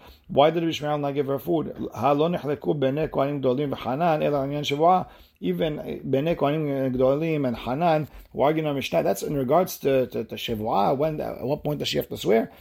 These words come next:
Aval mezonot yavina, but we give her food. So why are you not giving her food? So Amar le Rav Sheman bar Abba, he explained to Rabbi Hanan, כבר תרגמה רבנו שמואל בבבל. Our Rabbi Shmuel already explained this מחלוקת of חנן בני כהנים גדולים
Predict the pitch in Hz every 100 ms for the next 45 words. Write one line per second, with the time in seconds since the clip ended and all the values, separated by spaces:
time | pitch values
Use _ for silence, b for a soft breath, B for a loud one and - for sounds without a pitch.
0 | B - 113 123 123 110 117 151 143 147
1 | - 151 131 113 123 123 123 - 202 190
2 | - 127 139 160 151 151 160 160 196 214
3 | - _ _ _ b b b - - 101
4 | 139 143 123 139 131 110 - 113 110 135
5 | 123 107 120 - 104 104 147 175 135 123
6 | 123 110 120 117 - 131 117 120 123 147
7 | 123 - b b b _ - 107 98 104
8 | 95 101 113 156 147 131 113 143 147 120
9 | - 117 117 139 135 123 107 104 127 139
10 | 120 113 143 147 139 - 117 127 139 117
11 | 131 135 110 - 139 143 131 127 110 110
12 | 123 127 107 110 123 123 127 120 120 123
13 | 117 113 123 123